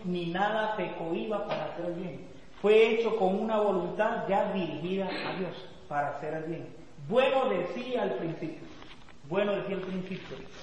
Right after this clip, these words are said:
Y las emociones bajo el control de la voluntad. Nada de sufrimiento,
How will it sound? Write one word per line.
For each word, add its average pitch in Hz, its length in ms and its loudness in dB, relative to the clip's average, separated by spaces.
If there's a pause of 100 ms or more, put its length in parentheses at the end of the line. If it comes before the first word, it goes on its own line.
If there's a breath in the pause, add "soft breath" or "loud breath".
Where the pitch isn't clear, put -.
(220 loud breath)
Y 269 240 8
las 247 320 10
emociones 240 800 4 (400)
bajo 190 260 8
el 180 120 2
control 196 580 0
de 196 80 0
la 190 100 0
voluntad. 185 420 -2 (720)
Nada 185 420 2
de 170 120 -2
sufrimiento, 170 640 -6